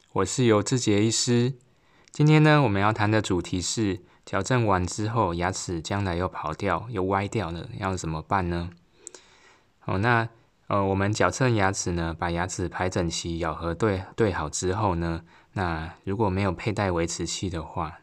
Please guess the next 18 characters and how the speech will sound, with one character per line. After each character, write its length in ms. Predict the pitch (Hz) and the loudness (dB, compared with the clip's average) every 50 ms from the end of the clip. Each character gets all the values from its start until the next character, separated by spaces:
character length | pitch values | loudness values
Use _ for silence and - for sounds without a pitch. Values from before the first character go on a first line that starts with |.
| _ _ - | _ _ -6
那 100 | 98 95 | -4 -2
我 40 | - | -2
们 120 | 85 85 | 0 0
的 240 | 85 87 85 82 85 - - - - - - | -2 -2 -2 -4 -6 -10 -20 -20 -20 -20 -12
这 120 | - - 107 | -6 -6 -4
些 180 | 95 110 104 | -2 0 0
努 220 | 101 95 85 76 78 | 0 0 0 -2 -2
力 220 | 92 101 92 87 | -2 -2 -2 -2
啊， 180 | 82 78 78 78 - | -4 -6 -6 -10 -10
可 100 | - 82 | -8 -8
能 240 | 80 82 80 80 | -6 -6 -6 -4
到 140 | 80 98 95 | -4 -2 -4
最 180 | - - 101 92 | -2 -2 -4 -4
后 260 | - 101 95 87 85 | -4 -4 -4 -4 -4
又 200 | 85 87 92 85 | -4 -4 -4 -4
会 120 | 87 90 | -4 -6
白 280 | 85 - - 67 73 82 | -6 -6 -6 -8 -8 -8
费。 360 | - - - 104 85 - - | -8 -4 -4 -4 -4 -4 -6